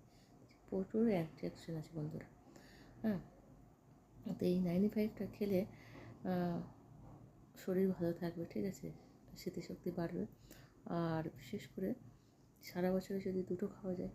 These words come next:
ভীষণই উপকারিতা, যে আমাদের শরীরে যে হাড়গুলো ক্ষয়প্রাপ্ত হয়, যে সেলগুলো ডাউন হয়, তা রিকভার হয়ে যাবে। তো ভীষণই খুব ভালো জিনিস নাইন ফাইভ। আহ,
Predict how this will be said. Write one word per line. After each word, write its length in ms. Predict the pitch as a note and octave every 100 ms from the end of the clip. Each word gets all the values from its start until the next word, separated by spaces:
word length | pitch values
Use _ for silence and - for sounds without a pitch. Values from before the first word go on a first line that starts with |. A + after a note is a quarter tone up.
| E3 E3+
ভীষণই 420 | E3+ - G#3+ A#3 G3+
উপকারিতা, 520 | F3+ F3 E3 - E3+ F3 -
যে 60 | F3 E3
আমাদের 240 | F3 F#3 -
শরীরে 340 | F3 F3 F#3 F#3 - - - - -
যে 60 | F3+ F3
হাড়গুলো 460 | E3 E3+ F3+ F#3 F#3 -
ক্ষয়প্রাপ্ত 400 | E3+ - F3+ -
হয়, 160 | F3 F3 -
যে 100 | F3+ F3+ -
সেলগুলো 420 | F3 F#3+ F#3+ F#3 F3
ডাউন 200 | E3 F#3+ F3+
হয়, 120 | F3+ -
তা 60 | F3+ E3+
রিকভার 320 | D#3+ E3 D#3+ D#3
হয়ে 120 | D3+
যাবে। 140 | D#3 D3+ - - - - -
তো 60 | G3
ভীষণই 380 | F3 - G3 G#3 -
খুব 140 | - - - E3+
ভালো 220 | E3 F#3 F3+
জিনিস 260 | F3+ G#3+ - - E3+
নাইন 200 | E3 F3 -
ফাইভ। 160 | F3+ A#3 - - - - - - - - - - - - - - - F3+
আহ, 280 | F3 E3+